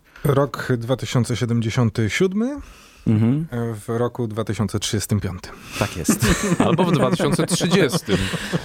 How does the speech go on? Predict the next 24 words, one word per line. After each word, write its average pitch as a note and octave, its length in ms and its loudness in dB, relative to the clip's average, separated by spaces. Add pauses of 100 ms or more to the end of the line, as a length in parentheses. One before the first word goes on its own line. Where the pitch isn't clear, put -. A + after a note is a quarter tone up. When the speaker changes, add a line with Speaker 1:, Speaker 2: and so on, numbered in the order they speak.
(280)
Speaker 3:
Bo A2+ 120 4
Speaker 2:
Mm. A#2+ 100 4
Speaker 3:
wszystkie A#2+ 240 2
rozwo-, C3+ 380 -2
rozwiązania, C3+ 380 0
o B2 40 -2
których C3+ 220 0
gadaliśmy, B2 480 0
tak - 180 -2
naprawdę, C3+ 640 2
mm, B2+ 680 -2 (240)
są C3 200 0
możliwe C3 380 2
do B2+ 100 0
wykonania, B2 480 0
jeżeli C3 300 2
takie C3 320 0
skoki - 280 -6
technologiczne A#2 640 0
by A#2 100 -4
się - 120 -4
w - 40 -2
ciągu A2+ 180 -2
następnych A2+ 280 2